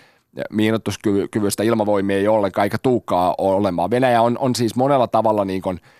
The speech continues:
isompi uhka, eksistentiaalinen uhka Virolle kuin se on, on Suomelle. Mutta jos isossa kuvassa kattaa, niin, niin, ö, läntinen sotilaspiiri,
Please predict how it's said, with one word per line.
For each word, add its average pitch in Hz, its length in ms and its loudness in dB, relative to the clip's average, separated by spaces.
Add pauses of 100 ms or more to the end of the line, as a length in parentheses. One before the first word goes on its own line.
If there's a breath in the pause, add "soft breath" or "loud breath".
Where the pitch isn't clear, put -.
(380 soft breath)
isompi 107 420 -2
uhka, 98 440 0 (100)
eksistentiaalinen 98 920 0
uhka 90 360 -2 (420)
Virolle 104 400 2
kuin 92 100 -8
se 101 100 -2
on, 92 220 0
on 98 160 -2
Suomelle. 92 600 -2
Mutta 113 380 0 (320)
jos 110 160 -2
isossa 151 280 0
kuvassa 120 240 -2
kattaa, 104 360 0
niin, 98 180 0 (380 soft breath)
niin, 98 280 -2 (460)
ö, 95 340 -2
läntinen 123 420 2
sotilaspiiri, 113 800 -2